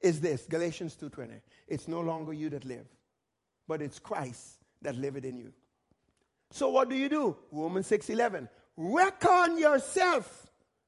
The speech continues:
to be dead indeed and alive unto God. In other words, I do the calculation, I am dead. I do the calculation, I'm alive to God. It's not me here. Now, when you apply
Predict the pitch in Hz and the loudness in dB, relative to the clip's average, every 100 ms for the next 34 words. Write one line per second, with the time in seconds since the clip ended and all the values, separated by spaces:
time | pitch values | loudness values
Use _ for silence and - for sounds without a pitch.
0 | - 170 190 190 208 202 190 180 190 147 | -4 0 2 4 4 4 0 0 -4 -4
1 | 120 _ _ _ - 180 180 180 185 170 | -8 _ _ _ -6 -4 0 4 4 2
2 | 170 165 165 135 143 120 117 _ _ _ | -2 -6 -8 -4 -4 -6 -14 _ _ _
3 | 190 254 320 339 320 277 - 302 330 339 | 0 4 4 8 6 6 4 4 4 4
4 | 330 - 285 240 262 262 254 - 185 143 | 2 4 4 4 8 10 10 6 0 -2
5 | - 214 208 220 214 185 170 139 107 _ | -6 0 0 2 0 2 2 0 -8 _
6 | _ _ - 302 339 339 320 330 294 240 | _ _ 8 10 10 6 4 6 6 6
7 | 269 269 269 233 180 - - 226 208 214 | 10 10 8 2 -8 -6 2 2 4 4
8 | 202 196 208 170 170 135 - _ - 320 | 4 2 -2 2 2 0 -6 _ 2 4
9 | - 339 311 254 294 269 226 190 120 - | 6 4 0 2 2 2 4 2 0 -10
10 | _ _ _ _ _ _ _ _ _ _ | _ _ _ _ _ _ _ _ _ _
11 | 170 151 170 277 294 320 254 - 247 233 | -6 -2 2 4 4 2 0 -2 2 6
12 | 175 135 113 | 6 4 -2